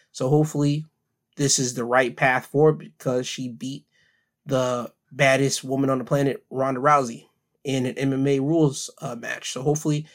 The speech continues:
that's where we go next with Shayna being a, uh, unstoppable woman. But again, we'll have to wait and see as the time will continue to go.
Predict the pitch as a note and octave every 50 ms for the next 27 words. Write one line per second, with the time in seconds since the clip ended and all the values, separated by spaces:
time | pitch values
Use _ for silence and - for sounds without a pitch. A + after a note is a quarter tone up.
0 | _ _ _ _ _ - - F3+ E3 E3 D#3 - D#3+ D3+ D3+ D#3 D#3 D#3 D3+ D3+
1 | C#3+ C#3+ - _ - C3+ B2+ C#3+ D3 D#3 D#3 D#3 D3+ D#3 D#3 - D3+ D3+ D3+ -
2 | D#3 D#3 D#3+ E3 E3+ D#3+ _ _ - D3+ - C#3 C3+ C3 C3 B2+ B2 B2 B2 A#2
3 | A#2 - B2+ B2 B2+ B2 A#2+ A#2 A#2+ A#2+ A#2 A2+ - - C3+ - - C3+ B2+ C3+
4 | C3+ A#2+ A#2+ A#2+ A#2+ C3+ D#3 F#3 F3+ F3 D#3 D#3 - - C#3+ - _ _ _ _
5 | _ _ _ _ - F#3+ F#3 F#3 F3+ F3+ E3+ D#3 - _ - - C3+ B2+ B2 A#2+
6 | - A#2+ B2 C3+ D3 D3 D3+ D3+ - - C3 B2 B2+ B2 A#2 B2 A#2+ A#2+ B2 C3
7 | B2 A#2 - - A#2 A2+ - C#3 B2 B2 B2 A#2+ A#2+ A#2 A#2 A#2 A#2+ A#2 A#2 -
8 | - - B2 B2+ B2 B2 B2+ C3+ F3 F3 C#3+ - - -